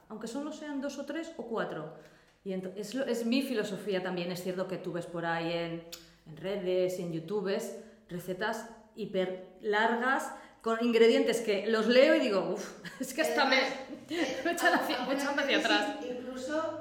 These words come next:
Speaker 2: dudas de si se puede llamar cosmética natural, ¿no? Porque cuando empiezas a poner tantas cosas, según cuáles, si yo, yo comparto tu punto de vista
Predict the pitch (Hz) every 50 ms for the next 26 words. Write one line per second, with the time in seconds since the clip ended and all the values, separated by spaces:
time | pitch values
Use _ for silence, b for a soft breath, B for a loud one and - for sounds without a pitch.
0 | - 202 226 233 226 233 233 294 277 269 277 254 - - 233 233 233 226 220 214
1 | 208 208 214 - - 214 208 220 214 214 220 226 226 226 220 214 202 202 214 220
2 | 214 202 196 190 - - - 185 185 180 180 180 - - - - 190 220 208 190
3 | 190 214 - - 214 220 214 196 190 190 185 185 185 196 202 208 214 226 220 226
4 | 220 214 214 214 214 214 214 214 220 214 220 - 220 226 226 - 277 277 - 220
5 | 208 208 208 202 - 208 208 214 - 311 - - B B B B B B B B
6 | B B - - - 226 220 214 214 214 214 214 214 214 214 220 240 240 240 233
7 | 220 214 208 208 202 202 196 196 185 185 185 185 180 - - 214 226 233 - 208
8 | 185 170 170